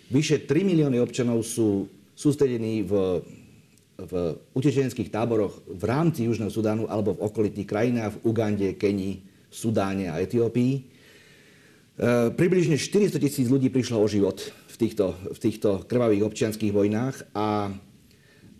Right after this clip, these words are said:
ak by toho nebolo ešte málo, približne jedna štvrtina krajiny je pod vodou, pretože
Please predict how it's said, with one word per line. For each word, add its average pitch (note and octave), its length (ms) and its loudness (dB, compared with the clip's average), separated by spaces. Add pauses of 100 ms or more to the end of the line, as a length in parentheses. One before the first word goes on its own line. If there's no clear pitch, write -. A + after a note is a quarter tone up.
(320)
ak C3+ 160 2
by D3+ 80 4
toho D3 160 2
nebolo D#3 320 4
ešte C3+ 240 0
málo, A2+ 400 0 (640)
približne C#3 400 2
jedna C3 160 0
štvrtina B2 400 -4
krajiny A2 400 0
je - 80 0
pod F#2+ 160 -2
vodou, F2 260 2 (300)
pretože G#2+ 640 0